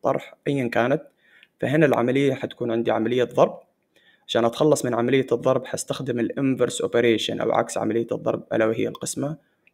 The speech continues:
وحقسم الطرفين ال both side by three point one four اللي هي الباي. فهنا three point one four divided by three point one four حيكون عندي الواحد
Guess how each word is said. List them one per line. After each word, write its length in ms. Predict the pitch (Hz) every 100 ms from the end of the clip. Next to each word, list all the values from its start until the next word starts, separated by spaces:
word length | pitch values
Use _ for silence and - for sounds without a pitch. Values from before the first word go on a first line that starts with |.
| -
وحقسم 560 | - 160 - - 117
الطرفين 600 | 113 - 113 117 120 113
ال 140 | 110 123
both 220 | 123 120
side 300 | - 123 120
by 180 | 117 110
three 460 | - 117 117 - - _ _ _ _ -
point 300 | - - - - _ _ _ _ -
one 260 | 117 110
four 440 | - 107 113 123 - - -
اللي 140 | 113
هي 60 | -
الباي. 520 | 104 - 107 - - _ _ _ _ _ _ _ _ _ _ _ _ _ _ _ _ _ _ _ _ _
فهنا 220 | 113 113
three 260 | 107 127 135
point 280 | 117 117 120
one 160 | 123
four 200 | - 113
divided 460 | 110 113 120 117 -
by 140 | 113
three 220 | 110 117
point 420 | 117 113 113 113 -
one 280 | 120 117 117 - _ _ -
four 340 | 110 117 127 160 - _ _ _ _
حيكون 300 | - - 110
عندي 220 | 107 110
الواحد 680 | 110 113 117 - - -